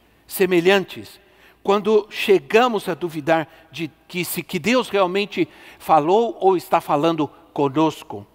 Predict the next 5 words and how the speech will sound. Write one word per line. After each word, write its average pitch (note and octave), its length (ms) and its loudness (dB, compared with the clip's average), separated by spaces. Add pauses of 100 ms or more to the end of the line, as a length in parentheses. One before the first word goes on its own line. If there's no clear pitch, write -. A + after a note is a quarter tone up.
(1160)
Ora, D#3 300 0
nós G#3 200 0
pensamos A3+ 540 -2
em G#3+ 100 -4
desistir, G3 800 -6